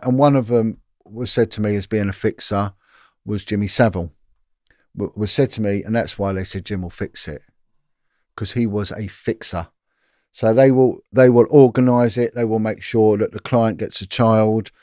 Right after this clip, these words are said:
the venue is sorted out. So they will be like the area manager of, of this. So you, you got, you got these fixers. Now, moving up then, uh, you've got the international fixers. So this is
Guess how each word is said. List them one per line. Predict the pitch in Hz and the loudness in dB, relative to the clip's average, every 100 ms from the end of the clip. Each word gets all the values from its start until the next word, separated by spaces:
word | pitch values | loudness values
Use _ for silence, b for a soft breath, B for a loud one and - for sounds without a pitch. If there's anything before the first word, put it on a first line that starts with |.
| _ - | _ -8
the | 98 | -2
venue | 120 113 107 104 | 4 4 4 0
is | 98 | -2
sorted | - 104 101 104 | 0 0 0 -2
out. | 107 98 | 0 -2
So | - | -2
they | 180 208 | 2 4
will | 185 | 4
be | 156 156 | 2 2
like | 131 123 | 2 2
the | 127 123 | 2 2
area | 123 117 117 110 | 4 4 2 0
manager | 117 120 110 98 - 87 85 _ _ _ _ | 0 0 0 -4 -6 -10 -10 _ _ _ _
of, | 110 110 | -2 0
of | 120 110 - | 0 -2 0
this. | 101 85 - - - _ | -2 -2 -8 -10 -16 _
So | - 117 | -10 -2
you, | 123 135 - | 0 0 -2
you | 147 | -6
got, | 143 - | -4 -4
you | 131 135 | -4 -2
got | 131 | -2
these | 131 - | -2 0
fixers. | 156 - 107 98 | -2 -2 -8 -2
Now, | 127 110 - - - _ - - - - - - - - _ _ - | 0 0 -4 -16 -20 _ -20 -20 -20 -18 -18 -20 -20 -20 _ _ -10
moving | 139 185 220 160 151 | 0 4 4 4 4
up | 147 - | 2 2
then, | 113 98 117 127 - _ _ _ - | -2 0 -2 -6 -12 _ _ _ -2
uh, | 117 117 104 | 0 2 -2
you've | - 120 | -6 -6
got | 131 | -4
the | 131 | -2
international | 151 139 107 90 - 85 | -2 -2 -6 -8 -8 -12
fixers. | - 95 - 87 85 - - - | -10 -12 -10 -12 -12 -14 -18 -12
So | - | -8
this | 135 156 - | -6 -6 -8
is | 123 | -10